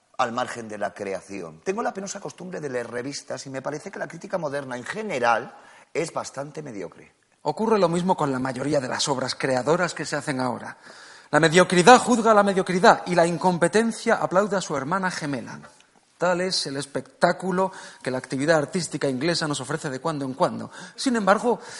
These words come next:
Speaker 2: me siento un poco injusto en esta ocasión. Eh, casi siempre los críticos, bueno, hablo naturalmente de la clase más elevada, de los que escriben en los periódicos de dos reales,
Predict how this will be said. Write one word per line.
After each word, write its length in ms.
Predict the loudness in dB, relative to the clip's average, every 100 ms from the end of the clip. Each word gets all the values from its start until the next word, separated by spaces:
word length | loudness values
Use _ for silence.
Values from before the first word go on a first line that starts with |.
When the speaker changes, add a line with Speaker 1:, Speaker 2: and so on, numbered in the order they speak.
| -14 -16 -18 -18 -12
Speaker 2:
me 60 |
siento 300 | -8 -8 -6
un 80 | -8
poco 200 | -6 -4
injusto 560 | -4 -4 -4 -6 -8 -14
en 120 | -14
esta 240 | -12 -10
ocasión. 500 | -10 -10 -12 -12 -14 -18 _ _ -20 -20 -10
Eh, 220 | -8 -8 -12 -16 -16 -10
casi 200 | -6 -2
siempre 360 | 0 0 2 0
los 160 | -2
críticos, 640 | 0 -2 0 -2 -4 -4 -8 _ _ _ -18
bueno, 160 | -18 _ _ -20 -14
hablo 260 | -8 -6
naturalmente 680 | -6 -6 -4 -2 -2 -2 -2
de 80 | -2
la 100 | -4
clase 300 | -2 -2 0
más 200 | 2 2
elevada, 400 | 0 4 6 4
de 100 | -2
los 160 | -6 -6
que 100 | -6
escriben 540 | -6 -2 2 4 4
en 100 | 4
los 160 | 0 -2
periódicos 560 | -2 2 2 2 -2
de 80 | 0
dos 180 | 0 0
reales, 580 | 4 6 6 6 -6